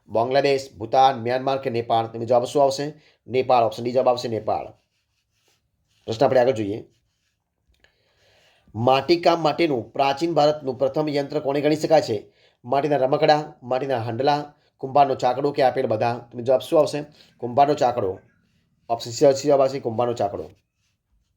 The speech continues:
પ્રશ્ન આગળ જોઈએ. સોના ચાંદીના ઘરેણામાં પૂરવામાં આવતા લાલ, લીલા, વાદળી જેવા ચમકતા રંગો પૂરવાનું કલા કૌશલ્ય એટલે મિત્રો શું?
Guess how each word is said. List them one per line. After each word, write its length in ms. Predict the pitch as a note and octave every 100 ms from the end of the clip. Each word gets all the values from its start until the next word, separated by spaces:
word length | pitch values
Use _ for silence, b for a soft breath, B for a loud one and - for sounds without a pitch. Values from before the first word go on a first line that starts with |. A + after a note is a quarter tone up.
| _ _ _ _ _
પ્રશ્ન 180 | - A#2+
આગળ 100 | B2+
જોઈએ. 300 | A#2+ A2+ C3 _ b b b b b
સોના 420 | - - C#3+ E3
ચાંદીના 340 | F3+ D#3+ D#3 D3+
ઘરેણામાં 600 | C3 C#3 D3+ A#2 G#2 - _ _ _ _ -
પૂરવામાં 360 | D3 E3 E3
આવતા 420 | D3+ D3+ C#3+ C#3+ - _
લાલ, 540 | A#2 C#3 C#3+ C#3+ - A#2+
લીલા, 320 | C3+ C#3+ C#3+
વાદળી 340 | B2+ C3 E3
જેવા 440 | D3 B2+ A2+ A2 _ _ _ _ _ _ -
ચમકતા 400 | C#3+ D3+ - D#3+
રંગો 260 | C#3+ C#3 D3+
પૂરવાનું 440 | C#3+ C#3 C#3 B2+ _ _ _
કલા 200 | C#3+ D3
કૌશલ્ય 280 | D3 C#3 C#3+
એટલે 140 | C3+ C#3
મિત્રો 140 | B2+
શું? 340 | - D#3+ D#3